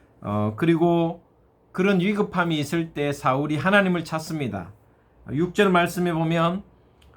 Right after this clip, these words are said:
사울이 여호와께 묻자오되 여호와께서 꿈으로도 우림으로도 선지자로도 그에게 대답하지 아니하시므로,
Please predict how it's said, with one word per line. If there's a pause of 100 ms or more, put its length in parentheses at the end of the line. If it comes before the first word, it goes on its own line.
(120)
사울이
여호와께
묻자오되
여호와께서
꿈으로도
우림으로도
선지자로도
그에게
대답하지
아니하시므로,